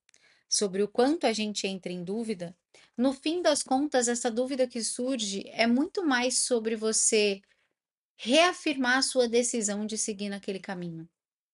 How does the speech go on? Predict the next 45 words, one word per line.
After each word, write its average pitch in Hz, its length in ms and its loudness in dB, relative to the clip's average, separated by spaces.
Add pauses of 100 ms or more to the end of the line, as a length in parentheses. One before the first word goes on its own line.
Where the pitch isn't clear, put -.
(560)
né? 202 240 -2
Então, 226 680 0 (560)
se - 200 0
toda 453 260 0
vez 339 180 2
que 294 120 -4
você 262 260 2
tá 240 120 0
em 233 140 0
dúvida, 202 460 -4
se 208 160 -8
toda 240 240 2
vez 247 220 4
que - 100 -14
você 226 200 -2
se 220 140 -6
sente 220 320 -4
no 208 80 -8
caminho 208 320 -4
errado, 190 520 0
se 202 160 -4
toda 233 240 0
vez 247 180 4
que - 80 -6
você 233 240 -2
questiona 269 580 0
as 277 60 2
suas 247 220 2
escolhas, 208 500 -2
você 208 240 -2
muda 262 400 2
de 202 120 -4
direção, 202 640 -2 (1400)
você 381 300 0 (220)
não 403 220 -2
tá 349 260 2
de 311 120 -4
verdade 208 680 2
vi-, 208 200 -6 (180)
seguindo 208 560 -2
o 196 40 -6
seu 196 180 -4
propósito. 185 640 -6
Você 226 220 -2
tá - 160 -8